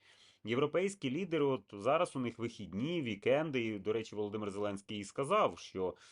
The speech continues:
ми розуміємо, що вихідні і вікенди, але ж, е, Путін, е, не зупиняється, і потрібно ж якось реагувати. Я навіть процитую вам. «Мовчання Америки,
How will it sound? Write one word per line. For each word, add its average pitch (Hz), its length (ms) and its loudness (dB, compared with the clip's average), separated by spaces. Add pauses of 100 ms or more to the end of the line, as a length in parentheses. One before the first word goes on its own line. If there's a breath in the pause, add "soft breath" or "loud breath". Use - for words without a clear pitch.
(300 loud breath)
ми 101 180 2
розуміємо, 131 500 2
що 113 160 -2
вихідні 113 460 -2
і - 20 -2
вікенди, 120 520 2
але 92 200 0
ж, - 220 -10
е, 92 180 -2
Путін, 98 460 -4
е, 90 180 -4
не 104 120 -2
зупиняється, 107 920 0
і 95 340 -2 (300 soft breath)
потрібно 120 380 -2
ж 120 120 -2
якось 117 240 -4
реагувати. 117 560 2
Я 90 120 -2
навіть 101 240 -4
процитую 120 580 -2
вам. 92 180 2 (400 soft breath)
«Мовчання 123 540 2
Америки, 117 680 0